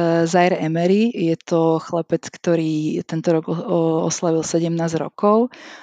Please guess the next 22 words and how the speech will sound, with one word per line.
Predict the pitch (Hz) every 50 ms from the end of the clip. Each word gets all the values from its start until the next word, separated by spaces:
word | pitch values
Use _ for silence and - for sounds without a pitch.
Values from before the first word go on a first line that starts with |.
| - -
a | - - -
už | - 190 190 - 185
nastupuje, | 170 160 160 - - - 180 - - - 180 180 175 170 165 165 160
nehovorím, | 165 170 165 175 170 170 160
že | 160
pravidelne, | - - - 120 143 165 170 170 185 196 202 208 214 214 220 226 220 208
ale | - 156 156
nastupuje | 156 156 160 - - 180 - - 185 170 160
v | 160 156
základe. | 151 110 - - - - 190 190 185 202 202 202 208 214 202 -
Ehm, | - - 160 151 147 147 147 147 143 143 143 143 147 160 190 - - 185 180 - _ - - - - - - - - -
je | _ - 170 170 -
to | - 165
stredopoliar, | - - - 156 156 156 170 - - - 208 208 208 214 208 208 214 214 214 214 -
e, | - _ _ - 175 165 160 160 - - _ _ _ _
ktorý | - 185 170 170 165 160 160 165
aj | - - 156 151 156 -
občas | 160 - - 175 160
zaskakuje | 156 151 - - - 170 - - 165 156 151 - -
teda | 165 165 160
na, | 160 151 147 143 147 156 156 165
na, | 170 175 165 156 156 156